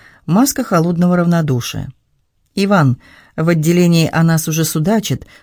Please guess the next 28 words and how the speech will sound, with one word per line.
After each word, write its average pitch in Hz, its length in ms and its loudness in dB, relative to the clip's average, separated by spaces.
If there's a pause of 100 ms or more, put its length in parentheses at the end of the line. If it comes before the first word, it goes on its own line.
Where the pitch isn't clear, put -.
придумывают 190 600 2
небылицы», 185 680 0 (180)
смущаясь, 165 560 0
проговорила 135 560 0
Анфиса. 131 540 -4 (580)
«Пусть 208 500 -2
судачат», 156 680 0 (420)
уже 151 300 2
погруженный 143 680 2
в 131 60 -6
предстоящую 139 640 -2
работу, 147 400 0
ответил 139 420 -2
тот. 127 320 -6 (460)
«На 160 160 2
чужой 143 320 2
роток 139 360 0
не 156 120 4
накинешь 156 440 2
платок. 127 460 -2 (360)
Меня 214 220 4
не 160 140 4
жди, 127 380 -2 (240)
домой 185 360 4
одна 185 260 2
поезжай, 127 580 -2 (340)
как 131 200 -2
закончишь». 123 640 -4